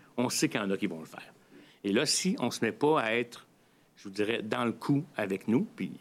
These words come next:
euh, ça voudrait dire qu'on, là, on pourrait avoir des effets. Donc, ce que je veux vous dire ici, la position, elle, elle va évoluer. Comme dans une semaine ou deux, ça se peut qu'elle évolue. Il y a peut-être des nouvelles connaissances. Puis c'est pas une décision qui est facile parce que vous vous dites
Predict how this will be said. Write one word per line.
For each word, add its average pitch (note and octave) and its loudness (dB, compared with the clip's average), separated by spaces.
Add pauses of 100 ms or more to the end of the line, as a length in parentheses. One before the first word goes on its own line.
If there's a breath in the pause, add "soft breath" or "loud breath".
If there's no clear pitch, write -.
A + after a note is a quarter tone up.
euh, F2+ 2 (320 loud breath)
ça - -2
voudrait A2 2
dire C3 4
qu'on, A#2 0
là, A2+ 4
on C3 2
pourrait A2+ 0
avoir G2+ 4
des E2 -4
effets. E2 -8
Donc, D#3+ -2
ce - -12
que C3 4
je A2+ 4
veux C3 8
vous G#2+ 6
dire A#2+ 2
ici, G#2 -2 (480 loud breath)
la A2+ 0
position, D3+ 4
elle, A2 2
elle A2+ 2
va A#2+ 2
évoluer. G#2+ 4 (260 loud breath)
Comme B2 4
dans C3 2
une F3+ 4
semaine E3 4
ou B2 4
deux, C3 4
ça B2 -2
se - -10
peut C3+ 2
qu'elle G#2+ -2
évolue. F2+ -2 (380 loud breath)
Il B2 2
y G#2+ 0
a - -4
peut-être F#3+ 4
des C#3 6
nouvelles F3+ 4
connaissances. B2+ -2
Puis - -10
c'est D3 0
pas A#3+ 4
une A3+ 8
décision F#3 2
qui F#3 0
est E3 0
facile F3+ 2
parce - -4
que D3 2
vous B2 2
vous C3 2
dites C#3+ -2